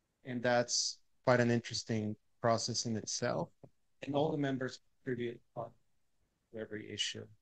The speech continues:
Uh, so that's one of the things that we, that we do.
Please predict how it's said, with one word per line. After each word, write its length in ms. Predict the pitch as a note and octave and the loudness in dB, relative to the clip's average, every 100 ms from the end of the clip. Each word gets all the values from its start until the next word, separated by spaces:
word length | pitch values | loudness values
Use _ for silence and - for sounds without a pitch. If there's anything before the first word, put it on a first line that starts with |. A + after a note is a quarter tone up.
| _ _ _ _ _ _ _ _ _ _ | _ _ _ _ _ _ _ _ _ _
Uh, 200 | G#2+ G#2 - | -14 -12 -6
so 340 | - A#2+ A2 | -2 0 2
that's 420 | C3 C3 - - - | 4 4 4 0 2
one 160 | B2+ C3+ | 2 4
of 100 | - | 2
the 80 | B2+ | -4
things 320 | C#3 B2+ - | 0 -2 -2
that 160 | B2 - | -8 -2
we, 380 | A#2 A2+ A2 - | 0 0 0 -4
that 160 | A#2 G#2+ | -4 -2
we 100 | G#2+ | -2
do. 400 | G#2+ C3 C#3+ E3 | 2 2 2 -2